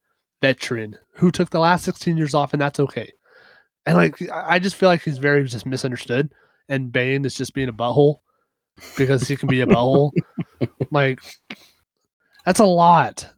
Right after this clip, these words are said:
Speaker 1: It's a lot of things, and I'm not too, not too fond of Bane right now, but I'll tell you who I am fond of, and that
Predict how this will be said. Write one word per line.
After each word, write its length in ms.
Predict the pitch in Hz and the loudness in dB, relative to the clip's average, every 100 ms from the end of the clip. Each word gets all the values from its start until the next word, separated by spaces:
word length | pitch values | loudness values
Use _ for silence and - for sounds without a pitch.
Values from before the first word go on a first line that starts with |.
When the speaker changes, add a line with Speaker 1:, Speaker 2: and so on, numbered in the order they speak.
| - | -16
Speaker 1:
It's 140 | 143 | -8
a 40 | 156 | -6
lot 340 | 147 151 170 | -2 0 0
of 100 | 151 | 0
things, 480 | 151 135 113 104 - | -2 -2 -4 -14 -14
and 220 | 127 120 | -8 -6
I'm 180 | 127 151 | -4 -2
not 240 | 196 208 - | 0 -2 -4
too, 320 | - 185 165 - _ - _ | -2 0 -2 -8 _ -20 _
not 160 | 226 240 | -6 -4
too 160 | 226 190 | -2 -2
fond 760 | - - 160 156 131 95 - _ _ _ _ _ _ _ _ - | -2 2 4 4 0 -6 -16 _ _ _ _ _ _ _ _ 0
of 340 | 131 113 104 _ 127 | 0 0 -4 _ -4
Bane 320 | 127 135 143 | 0 2 2
right 240 | 147 147 | 2 2
now, 260 | 139 143 143 | 0 0 2
but 120 | 135 | 2
I'll 140 | 123 135 | 0 2
tell 220 | 160 156 | 2 4
you 100 | 151 | 2
who 180 | 135 135 | 0 -2
I 160 | 123 | -2
am 200 | 131 135 | -2 -2
fond 320 | 131 147 147 156 | -2 -2 0 2
of, 220 | 165 160 | 0 0
and 220 | 120 120 | -6 -8
that 260 | 135 156 | -4 -4